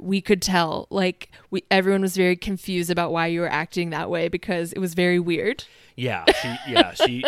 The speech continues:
Speaker 2: she felt very lost, uh, throughout season ten. That's why I don't think it would be good for her to go back on. But we do lose a huge piece of the Scandoval puzzle with her not being there. And
Speaker 1: Right, and it's like, what is she gonna do?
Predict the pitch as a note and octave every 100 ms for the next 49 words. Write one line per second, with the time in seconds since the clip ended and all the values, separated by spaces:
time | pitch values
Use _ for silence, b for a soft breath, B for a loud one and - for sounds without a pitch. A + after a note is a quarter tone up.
0 | - - A#2 - A2+ G#2+ A2 A2 A2 G2+
1 | G2 G#2 A#2 - - - A2 G#2 A2+ G#2+
2 | - A2 G#2 A2 G#2 F#2+ - G2+ F#2+ F#2+
3 | F#2 F#2 - - A#2 G#2 A2+ A#2+ A2+ A2+
4 | A2+ A#2 G#2 A#2 A2+ A2+ A#2 A2+ A#2 A2
5 | A2 A2 A#2 - B B - A2+ A2+ G#2
6 | G2 A2+ A#2 A2 G#2 G#2+ G#2 G#2 G2+ -
7 | G2+ - A#2 A2+ A2 G#2 - _ - G#2+
8 | G2+ - - F#2+ G2 - F#2 F2+ F2+ -
9 | G2 F#2+ F#2 - G2+ F#2 E2+ F#2 F#2 G#2
10 | A2 A#2 B2+ - G#3+ D4 B3+ G3+ G#3 G#3
11 | A3 G3 - b b _ _ _ _ _
12 | _ - F#3+ B3 C#4+ - B3+ A#3 A#3+ F#3
13 | F#3+ D4 A#3+ - A3+